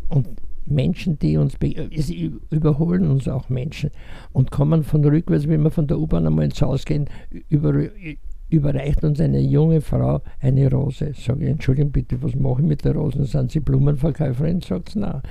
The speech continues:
Sie sind so ein liebes Paar von rückwärts, so „Darf ich Ihnen die Rosen, die es grad gekriegt hat, wo, darf ich Ihnen die schenken?“ Na, ich hab sie dann eingeladen in mein Lokal dort in der Nähe auf einen Umtrunk. Das hat dann bis in die Früh gedauert,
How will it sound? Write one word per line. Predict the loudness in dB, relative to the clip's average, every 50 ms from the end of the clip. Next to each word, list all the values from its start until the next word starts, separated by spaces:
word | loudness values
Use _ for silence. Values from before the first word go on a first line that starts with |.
| -10 -10 -10 -10 -10 -10 -12 -14 -14 -16
Sie | -14 -4 -2 -2 0
sind | 0 0 0 0 0 -2
so | -2 -2 0 0
ein | 2 0 0 0
liebes | 0 0 0 0 0 -2 -2 -4
Paar | -4 -6 -4 -4 -6 -4
von | -2 0 2 2
rückwärts, | 2 0 0 -2 -2 -2 -2 -4 -4 -6 -6
so | -4 -4 -4 -2 -4 -8 -10 -10 -12 -12 -10 -6 -2 -2
„Darf | -2 0 2
ich | 0 2 2
Ihnen | 2 2 2 0 0 -2 -4 -6 -8 -6 0
die | 2 4 4
Rosen, | 4 2 0 0 0 0 0
die | 0 0
es | -2 0
grad | 2 2 2 2 2 2
gekriegt | 2 2 2 2 2 2
hat, | 2 2 0 -2
wo, | -4 -4 -4 -6 -8 -8 -4
darf | -2 -2 0 0 2
ich | 2
Ihnen | 2 2 0 0
die | -2 -4 -4
schenken?“ | -2 -2 -4 -2 -4 -4 -4 -2 0
Na, | 2 2
ich | 4 4 4
hab | 4 4
sie | 2 2 0 0
dann | 2 2 2 2
eingeladen | 4 2 2 4 2 2 2 2
in | 2 2 4
mein | 2 2 4
Lokal | 4 2 2 2 2 2 2 0
dort | 2 2 2 2 2 2
in | 0 0 2
der | 2 2
Nähe | 2 2 4 4 4 4 4 2 0 -4 -6 -8 -8 -4
auf | -2 2 4 4
einen | 4 6
Umtrunk. | 6 6 6 6 6 6 6 6 6 4 2 -2 -6 -6 -2 0
Das | 0 2 2
hat | 2 2 2 2
dann | 0 0 0 2
bis | 4 6 6
in | 8 8 8
die | 6 4
Früh | 4 2 2 2 2
gedauert, | 0 0 0 -2 -2 -2 -2 -2 -2